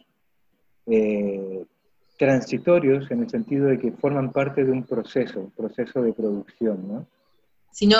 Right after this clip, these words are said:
Speaker 2: si no les permitimos a ellos o no generamos actividades en donde ellos puedan, eh, retomar o dar cuenta de esas, eh, esto que decís vos, ¿no? De estas escrituras, estos pensamientos, eh, intermedios, de estas escrituras transitorias, de esto trabajado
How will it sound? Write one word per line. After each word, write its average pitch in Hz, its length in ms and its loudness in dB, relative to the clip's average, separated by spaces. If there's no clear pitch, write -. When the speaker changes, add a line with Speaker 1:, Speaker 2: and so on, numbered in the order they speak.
Speaker 2:
si 214 140 0
no 226 80 6
les 247 140 4
permitimos 220 640 2
a 196 100 2
ellos 208 260 -2
o 185 120 -2
no 202 140 0
generamos 208 500 0
actividades 202 600 -2
en 190 140 -4
donde 190 280 0
ellos 214 260 0
puedan, 214 480 2
eh, 196 160 2
retomar 226 680 4
o 190 220 2
dar 208 260 0
cuenta 226 340 0
de 196 100 -2
esas, 190 720 -6
eh, 170 440 -4
esto 180 220 -8
que 170 80 -8
decís 165 260 -14
vos, 175 160 -10
¿no? 208 180 -6
De 226 80 -2
estas 185 260 -8
escrituras, 196 560 -6
estos 180 180 -10
pensamientos, 190 880 -4
eh, 180 80 -6
intermedios, 202 960 0
de 180 80 -6
estas 180 380 -6
escrituras 202 440 -4
transitorias, 208 920 -2
de 196 80 -6
esto 196 240 -6
trabajado 190 680 -2